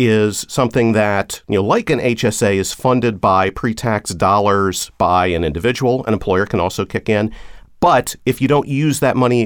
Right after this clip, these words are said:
in a calendar year, you could lose that. There's a limit to the carryover. So the H S A has some nice benefits in terms of being your account. You can take that after you leave an employer.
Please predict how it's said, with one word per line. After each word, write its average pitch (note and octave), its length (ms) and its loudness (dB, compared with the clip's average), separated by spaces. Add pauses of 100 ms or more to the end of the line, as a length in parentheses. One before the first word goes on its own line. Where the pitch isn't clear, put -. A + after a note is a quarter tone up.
in A#2 100 0
a G2 60 -2
calendar F3 520 2
year, G2+ 200 0
you C3+ 140 0
could C#3+ 160 0
lose C#3+ 320 2
that. D#2 200 -2
There's G2+ 160 0
a G#2+ 80 0
limit A#2 340 0
to A#2+ 100 -2
the G2 60 -4
carryover. D#2 680 -2 (320)
So - 140 -2
the C#3 160 -2
H G3+ 160 0
S D#3+ 160 0
A C3 120 2
has A#2 200 2
some A2+ 180 2
nice A#2 240 0
benefits G2+ 800 -2
in F#2+ 160 -2
terms G2+ 420 0
of F2+ 260 -2 (420)
being B2+ 280 4
your C3+ 300 4
account. G2 460 -2
You G2+ 120 -4
can G2+ 220 -2
take C3+ 260 -2
that A2+ 180 0
after A#2+ 320 -2
you G#2+ 140 -2
leave G#2+ 220 0
an G#2+ 60 2
employer. F2 600 0